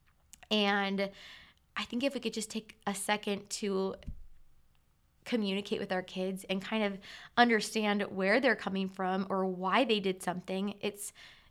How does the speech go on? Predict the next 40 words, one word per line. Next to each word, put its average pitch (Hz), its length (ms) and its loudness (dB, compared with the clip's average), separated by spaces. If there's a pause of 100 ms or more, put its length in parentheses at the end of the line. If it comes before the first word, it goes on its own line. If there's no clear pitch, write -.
(100)
so 247 240 4
easy 220 240 -2
to - 180 -6
react. 185 600 -2
And 202 100 2
if 208 200 -6
that 208 240 10
is 208 100 2
the 202 100 -2
case, 202 380 -2
like, 196 280 -4
take 190 160 -4
a 214 60 -4
deep 208 200 -4
breath, 190 280 -2
assess 185 300 -4
the 202 100 -6
situation, 185 800 -4 (260)
and 196 100 0
then 190 80 0
hold 196 220 -2
yourself 190 300 0
accountable 185 520 -2
by 190 180 -2
saying, 185 300 -6
"I'm 196 80 -4
sorry, 240 340 0
will 208 120 -2
you 196 120 -2
forgive 196 300 -4
me?" 208 140 0
Model 214 560 4 (200)
how 220 180 6
you 226 200 0
want 220 180 0
them 196 140 -2
to - 200 2
act 196 360 2 (320)
when 208 200 0
they, 202 400 0